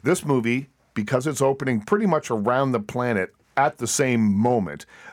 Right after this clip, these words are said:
uh, looks like it could do more than double that. This is, uh, probably the, the culmination of the eighteen films that came before it. It is a cliffhanger. It features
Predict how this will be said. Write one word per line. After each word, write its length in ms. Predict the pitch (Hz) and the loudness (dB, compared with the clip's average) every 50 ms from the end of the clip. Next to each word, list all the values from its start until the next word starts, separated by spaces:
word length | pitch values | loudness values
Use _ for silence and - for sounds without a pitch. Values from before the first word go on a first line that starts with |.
| - | -4
uh, 140 | - 113 113 | 0 0 0
looks 300 | 104 117 127 151 - - | 0 0 -2 -2 -2 -2
like 180 | 135 135 - - | -4 -2 -2 -6
it 100 | 135 - | -8 -6
could 200 | - 135 120 104 | -6 -6 -4 -4
do 420 | 104 110 104 98 95 95 98 101 - | -2 -2 0 0 0 -2 -4 -6 -6
more 280 | 101 101 101 104 110 113 | -4 0 0 2 2 2
than 180 | 104 104 104 98 | 0 0 -2 -2
double 340 | 85 107 95 90 78 85 80 | 0 0 -2 -2 -2 -6 -10
that. 240 | 73 76 69 73 - _ _ _ - - - - - - _ | -10 -12 -14 -14 -18 _ _ _ -20 -20 -20 -20 -20 -20 _
This 400 | 98 110 131 135 135 - - - - _ - | -2 0 0 0 0 -4 -10 -14 -12 _ -2
is, 480 | 127 120 113 113 107 104 101 101 - - | 0 0 2 2 0 -2 -2 -4 -4 -2
uh, 240 | - 113 107 101 98 - - | 0 0 0 0 -2 -4 -2
probably 560 | - 139 143 - 139 127 113 127 123 117 113 | -2 0 0 0 -2 -2 -2 -2 -2 -2 -2
the, 300 | 110 104 107 110 107 101 | -4 -4 -4 -2 -2 -2
the 120 | - 104 104 | -4 -6 -10
culmination 800 | - - 147 147 143 135 123 120 120 123 - - 135 135 147 147 - - | -4 -2 -2 0 0 0 0 0 0 0 -2 -2 -2 -2 -2 -2 -2 0
of 200 | 107 110 101 98 | 0 0 0 -2
the 160 | 101 113 107 - - | -4 -6 -6 -4 -2
eighteen 480 | 135 143 - - - - 151 147 143 143 | -4 -4 -4 -4 -6 -4 -2 -2 -2 -2
films 500 | 135 - 147 139 135 139 143 143 120 - | -2 -2 -2 0 0 0 0 -2 -2 -2
that 180 | - 113 104 - | -2 -4 -4 -6
came 280 | - 139 131 131 120 | -6 -4 -4 -4 -4
before 460 | 104 110 110 - - 202 - 147 147 165 | -4 -6 -8 -6 -2 0 2 2 2 0
it. 80 | 156 - _ _ | -2 -6 _ _
It 120 | - 120 110 | -6 -6 -6
is 120 | 110 101 101 | -6 -8 -10
a 60 | 92 | -14
cliffhanger. 840 | - - - 165 190 185 - - 151 156 156 151 151 147 151 151 - - - - - - - | -12 -6 -2 -2 -2 -2 -2 -2 -2 0 0 0 0 0 0 -2 -4 -8 -18 -20 -20 -14 -10
It 160 | - 117 107 - | -8 -6 -6 -6
features 640 | - 123 127 120 - 120 120 113 107 104 104 104 | -4 -4 -4 -2 -2 0 0 2 0 0 -2 -4